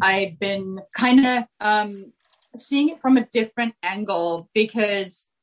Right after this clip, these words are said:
we had an agreement and that agreement came to an end. Like, we fulfilled our contracts to each other. Um, I attended a First Nations wedding, um, a year ago, and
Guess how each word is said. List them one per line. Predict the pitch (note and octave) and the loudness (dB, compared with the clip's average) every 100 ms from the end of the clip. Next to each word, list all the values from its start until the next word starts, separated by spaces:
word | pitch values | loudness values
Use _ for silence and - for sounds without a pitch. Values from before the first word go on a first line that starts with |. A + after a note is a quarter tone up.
| - | -16
we | G3 G#3 A#3+ | -8 2 2
had | A#3+ G#3 G#3 C4 C4+ - _ - | 4 4 4 2 -2 -14 _ -8
an | G3+ | -6
agreement | G3+ - F#3+ A3 C#4+ D#4 - - | -6 -8 -2 2 2 0 -6 -10
and | - G#3 A3 | -2 0 0
that | A3 G#3 - | 0 0 -2
agreement | A3 A3 G#3+ G#3+ G3 | -8 -6 -6 -8 -8
came | - A3 F#3+ | -6 -6 -6
to | - F#3+ | -8 -6
an | F3 - | -6 -4
end. | D#3+ A#3+ - - | -6 -6 -12 -4
Like, | F3 E3+ | -4 2
we | A3 A3+ | 4 4
fulfilled | - G#3 - - G#3+ G#3 | 4 0 0 0 2 2
our | F#3+ F3 | 0 -4
contracts | - F3+ F3 D#3+ D3 - - | -2 -4 -4 -8 -12 -14 -12
to | F#3+ | -10
each | D#3+ - | -8 -4
other. | E3 D3+ - _ _ _ - | -4 -4 -10 _ _ _ -2
Um, | F#3+ G3+ G3+ | 0 0 0
I | G3+ | 2
attended | G3+ G3+ - A3 A#3 A#3 G#3 | 2 -2 -2 0 2 0 0
a | F#3 F#3 | -4 -4
First | G#3 - | -8 -10
Nations | F#3+ F#3+ G3 F3 | -12 -10 -10 -4
wedding, | D#3+ E3+ E3+ E3+ - _ - | -4 -4 -4 -6 -10 _ -4
um, | F3+ E3+ E3+ D#3+ F3+ | 0 2 0 -2 -10
a | |
year | F3+ E3+ F#3 F#3+ | -10 -6 -4 -4
ago, | E3 D#3 D3 D3+ D3+ _ _ | -4 -4 -2 -4 -6 _ _
and | F#3 F3+ F3 E3+ D#3+ D#3 | -4 -2 -2 -4 -8 -10